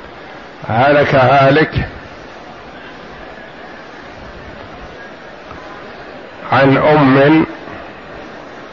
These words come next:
وأخ لأم وعم،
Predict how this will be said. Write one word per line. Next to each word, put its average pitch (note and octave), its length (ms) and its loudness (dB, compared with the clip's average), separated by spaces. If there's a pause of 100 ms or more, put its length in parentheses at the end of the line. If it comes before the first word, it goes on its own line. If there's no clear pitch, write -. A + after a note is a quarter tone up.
(1900)
وأخ C#3+ 540 6
لأم C#3+ 1120 6 (2750)
وعم، B2 520 4